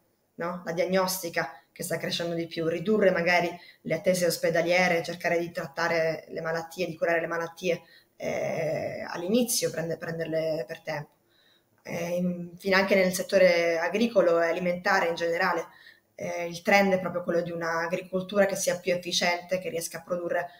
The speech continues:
una quantità di cibo maggiore, pur coltivando non la stessa quantità di, eh, di terreno agricolo, quindi più efficiente. Nel, ne-, quindi una strategia di investimento alla fine che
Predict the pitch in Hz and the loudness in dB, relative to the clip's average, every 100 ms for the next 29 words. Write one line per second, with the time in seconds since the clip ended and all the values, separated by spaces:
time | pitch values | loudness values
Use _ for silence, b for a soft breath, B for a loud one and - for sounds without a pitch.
0 | B B - 175 180 180 180 208 190 190 | B B -8 -4 -2 -2 4 4 6 4
1 | 190 190 175 175 185 185 185 185 180 B | 4 4 4 2 4 8 8 8 4 B
2 | B B _ _ _ 190 202 196 185 190 | B B _ _ _ -4 -2 0 0 4
3 | 185 185 180 170 175 165 165 165 170 170 | 4 6 4 2 -2 -4 -4 -4 -4 -4
4 | 160 160 147 147 139 139 85 85 - - | -4 -4 -6 -6 -6 -6 -6 -8 -8 -12
5 | - 175 165 165 160 160 170 165 151 165 | -14 -16 -4 -2 -2 -4 -4 -4 -4 -4
6 | - _ 170 170 196 196 190 180 160 160 | -8 _ -12 -4 -4 -2 0 2 2 -2
7 | 165 - _ _ _ _ _ _ - - | -8 -10 _ _ _ _ _ _ -14 -8
8 | - 92 - - _ _ _ _ - _ | -4 -4 -4 -8 _ _ _ _ -20 _
9 | _ _ - - - 190 185 180 202 196 | _ _ -20 -18 -2 2 2 2 4 8
10 | 240 214 180 180 185 196 214 170 165 214 | 8 6 4 2 2 0 4 2 2 0
11 | 170 170 165 | -2 -2 -4